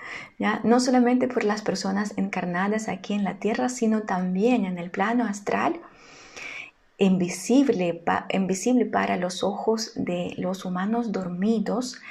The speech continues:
trabaja una cantidad enorme de los seres de luz que sirven a la luz y es difícil cuantificar cuántos son. Ellos ayudan, ayudan desde su nivel de conciencia, desde su plano,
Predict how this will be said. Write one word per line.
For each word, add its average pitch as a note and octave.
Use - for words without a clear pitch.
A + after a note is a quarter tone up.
trabaja B3
una C4
cantidad A3
enorme F#3+
de F3+
los F3+
seres A3+
de F3
luz G3
que F#3
sirven G3+
a F#3+
la F3+
luz G#3
y G3
es B3+
difícil A#3+
cuantificar A3
cuántos G3+
son. -
Ellos C4+
ayudan, A3+
ayudan A3+
desde G#3
su -
nivel F3+
de F#3
conciencia, G3+
desde G#3
su F3
plano, F3+